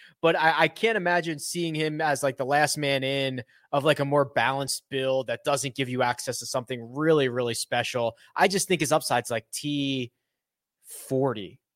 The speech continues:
and that's not all that great. Um, Rick, says Mark, "I'm scraping the bottom of the barrel here." Wow, yeah, you are. "Can we get a deep dive on Rick Lamb?" Boy,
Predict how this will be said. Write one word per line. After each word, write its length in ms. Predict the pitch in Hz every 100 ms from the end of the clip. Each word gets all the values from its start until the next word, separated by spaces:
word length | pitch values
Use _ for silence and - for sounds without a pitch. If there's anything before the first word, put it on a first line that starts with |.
| _ _ _ _ _ _
and 640 | 123 120 113 110 107 - - _ _ _ _ _ _ _ _
that's 160 | - 110
not 120 | 120
all 80 | 101
that 160 | 95 -
great. 160 | 90 - - - _ _ _ -
Um, 460 | 143 139 139 135 - _ _ _ _ _ _ _ _ _ _ _ _ _ _ _ _
Rick, 360 | 165 226 160 - -
says 260 | - 147 123
Mark, 380 | 123 101 - _ _ _ _ _
"I'm 80 | 160
scraping 320 | - 254 254
the 80 | 269
bottom 460 | 208 185 180 233 220
of 80 | 180
the 60 |
barrel 440 | 139 165 160 170 143
here." 240 | 117 107
Wow, 260 | 98 131 123
yeah, 200 | 123 151
you 180 | 151
are. 140 | 151 -
"Can 180 | - 160
we 80 |
get 180 | 165 226
a 120 | 269
deep 340 | 185 - 214 196
dive 340 | 202 190 190 -
on 320 | 156 135 110 123
Rick 300 | 208 214 - _
Lamb?" 640 | 131 120 151 185 143 95 - _ _ _ _ _ _ _ _ _ _ _ _ _ _ _ -
Boy, 180 | 135